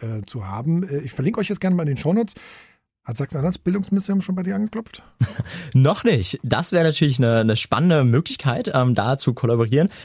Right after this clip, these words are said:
Speaker 2: Noch habe ich da nichts gehört.
Speaker 1: Hm. Warum nicht? Also wieso, was, also <laughs>
Speaker 2: Das ist tatsächlich eine sehr gute Frage. Also ich meine, diese neuen Technologien können wir jetzt erstmal nicht wirklich dafür nutzen, dass wir die Lerninhalte an jeden Schüler einzeln anpassen. Also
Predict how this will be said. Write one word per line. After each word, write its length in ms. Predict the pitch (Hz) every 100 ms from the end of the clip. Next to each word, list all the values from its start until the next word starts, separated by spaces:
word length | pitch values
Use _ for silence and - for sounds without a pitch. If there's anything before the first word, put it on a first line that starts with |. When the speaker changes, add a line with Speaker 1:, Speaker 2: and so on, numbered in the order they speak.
| -
Speaker 2:
Noch 220 | 139 214
habe 120 | 185
ich 60 | 170
da 100 | 147
nichts 220 | 135 -
gehört. 340 | 120 95 - - _ _ _
Speaker 1:
Hm. 240 | 113 110 113 _ _ _ _ _ _ _ _ _ _ -
Warum 200 | 101 143
nicht? 220 | 202 - _
Also 180 | 139 117 107
wieso, 280 | 120 123
was, 220 | 120 - - - -
also 260 | 113 120 - -
<laughs> 1900 | 131 120 135 156 147 147 139 151 147 _ - - - - - - - - -
Speaker 2:
Das 180 | 135 160
ist 100 | 220
tatsächlich 300 | 180 175 170
eine 80 | 151
sehr 180 | 127 147
gute 160 | 151
Frage. 400 | 135 107 123 135
Also 160 | 139 147
ich 120 | 165
meine, 240 | 147 165 156 - -
diese 200 | 151 156
neuen 320 | 135 139 156
Technologien 520 | - 175 151 131 160
können 240 | 147 143 170
wir 140 | 139
jetzt 260 | 123 120 -
erstmal 400 | 139 185 - 139
nicht 180 | 135 -
wirklich 380 | 127 113 190 156
dafür 240 | 113 -
nutzen, 340 | 127 127 131 131 - -
dass 160 | 123 -
wir 80 | 135
die 100 | 113
Lerninhalte 600 | 120 - 131 131 143 -
an 160 | 123
jeden 240 | 120 135 131
Schüler 380 | - 127 120 -
einzeln 260 | 117 120
anpassen. 460 | - 104 92 - 92
Also 280 | 113 123